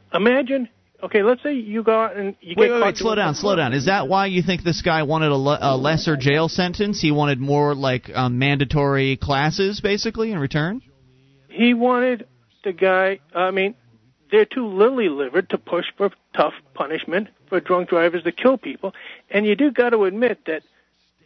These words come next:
Speaker 1: it's kinda like throwing the dice. You put, you, you take a bunch of people who commit this petty crime, you put all their names in a hat, and you pick a few of them out there, and they gotta do decades in prison because it's very random which ones are going to wind up killing people.
Speaker 2: Hmm.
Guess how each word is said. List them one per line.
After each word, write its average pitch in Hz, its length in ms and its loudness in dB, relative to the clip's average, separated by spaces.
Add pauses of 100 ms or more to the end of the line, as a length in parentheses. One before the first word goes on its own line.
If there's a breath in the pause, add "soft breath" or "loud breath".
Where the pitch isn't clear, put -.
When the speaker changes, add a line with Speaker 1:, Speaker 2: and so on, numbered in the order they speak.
(240)
Speaker 1:
it's 190 240 -2
kinda 226 320 2
like 185 260 0
throwing 208 320 0
the 196 80 0
dice. 233 320 2
You - 80 -10
put, - 140 -10
you, 165 260 0 (300 loud breath)
you 151 80 -10
take 185 240 0
a - 60 -8
bunch 185 280 -4
of 233 80 -2
people 226 300 4
who 190 80 4
commit 165 280 -6
this - 120 0
petty 214 320 -4
crime, 156 440 -4 (120)
you - 60 -8
put 180 180 4
all 170 140 2
their 233 80 2
names 240 260 -2
in 208 100 2
a - 60 -8
hat, - 340 -4 (500 loud breath)
and 185 140 -4
you 202 80 4
pick - 220 0
a - 60 -2
few 226 200 2
of 233 100 0
them 220 120 -8
out 180 200 -4
there, 220 200 0
and 185 180 -6
they 196 140 2
gotta 180 240 0
do 170 280 0 (280 loud breath)
decades 165 400 0
in 180 100 -2
prison 175 540 0 (100)
because 180 260 -4
it's 190 200 0 (180)
very 254 300 0
random 151 540 0
which 180 200 -6
ones 185 220 0
are 165 60 -2
going 170 240 0
to 151 60 0
wind 165 220 0
up 131 80 -6
killing 196 300 0
people. - 360 -18 (300)
Speaker 2:
Hmm. 143 120 -6